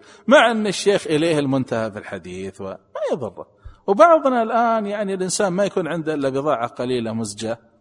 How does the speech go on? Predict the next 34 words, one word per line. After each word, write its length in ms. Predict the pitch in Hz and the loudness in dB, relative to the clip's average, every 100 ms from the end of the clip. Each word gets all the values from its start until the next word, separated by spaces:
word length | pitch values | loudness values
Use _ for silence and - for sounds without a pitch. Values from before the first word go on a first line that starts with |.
| _ _ _ _ 415 | _ _ _ _ -4
ويعني 400 | 453 339 240 233 | -2 -2 -2 -4
أحيانًا 520 | - 220 196 185 196 | -2 -2 -2 -4 -8
ي-، 40 | |
ي-، 840 | - 123 - - 165 208 - - 151 | -10 -12 -12 -12 -12 -12 -10 -8 -8
يعني 420 | 113 143 135 120 _ _ _ _ _ _ _ _ _ - | -6 -6 -8 -10 _ _ _ _ _ _ _ _ _ 0
يستكبر 680 | 165 - 254 254 170 165 139 | 2 6 6 6 6 2 4
أن 100 | 135 | 2
يقول: 300 | - 147 127 | 2 2 2
"إني 200 | 120 117 | 2 2
وهمت"، 480 | 117 127 120 117 | 2 2 0 0
أو 140 | 143 123 | -2 0
"أخطأت"، 560 | 120 - - 123 117 | -2 -2 0 2 2
أو 140 | 127 131 | 0 0
"زل 340 | 120 120 117 | 0 0 -2
بي 180 | 113 117 | -2 -2
اللسان"، 560 | 113 110 - 117 113 113 | -2 -4 -2 -2 -2 -4
أو 120 | 127 | -2
"غابت 600 | 127 120 131 127 123 - | 0 2 2 2 0 -2
عني 260 | 120 117 110 | -2 -2 -4
ال-، 140 | 104 | -6
ال-، 180 | 107 98 | -8 -8
المعلومة". 680 | 101 113 101 117 113 113 - _ | -8 -8 -6 -4 -4 -6 -10 _
فنقول 460 | 214 190 - 170 | -4 -4 -2 -2
هذا 240 | 147 131 113 | 0 -2 -6
حقيقة 340 | - - 117 | -10 -10 -10
تعليم 500 | - 113 120 135 110 | -6 -4 -2 -2 -2
لنا 220 | 123 110 | -2 -2
جميعًا، 480 | 101 107 117 95 98 - _ _ - | -4 -4 -4 -4 -10 -16 _ _ -8
إذا 140 | 113 | -6
كان 240 | 117 139 123 | -2 -2 2
هؤلاء 440 | 139 127 123 120 | 2 2 2 0
الأئمة 420 | 110 107 123 110 | 0 -2 -2 -2
يقولون 460 | 107 113 127 117 107 | -4 -6 -4 -4 -2
هذا، 380 | 113 107 107 | -4 -4 -8